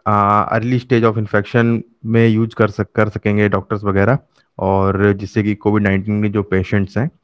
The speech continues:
वो जल्दी रिकवर हो सकें, ठीक है। फिर देखिए प्राइम मिनिस्टर नरेंद्र मोदी, उन्होंने लॉन्च किया, डिस्ट्रीब्यूट किया ई प्रॉपर्टी कार्ड under, under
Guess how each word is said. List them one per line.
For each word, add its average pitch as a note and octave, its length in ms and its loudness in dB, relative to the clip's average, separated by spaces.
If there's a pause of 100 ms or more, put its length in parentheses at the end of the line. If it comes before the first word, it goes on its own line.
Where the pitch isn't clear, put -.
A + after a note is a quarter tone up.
(340)
वो B2+ 480 4
जल्दी A2 460 2
रिकवर G2+ 460 0 (240)
हो G#2 80 -2
सकें, - 320 -10 (880)
ठीक C3 160 -2
है। G#2 120 0 (1900)
फिर C3 80 4
देखिए C3+ 280 4
प्राइम A#2 220 2
मिनिस्टर A#2 260 2
नरेंद्र A2+ 420 2
मोदी, G2 320 -2 (400)
उन्होंने C3+ 420 4
लॉन्च A#2+ 520 2
किया, B2 260 2
डिस्ट्रीब्यूट A2+ 600 2
किया A#2+ 280 2 (380)
ई C#3 180 4
प्रॉपर्टी A2+ 540 0
कार्ड G#2+ 340 0 (120)
under, G#2+ 340 0 (240)
under A#2+ 300 2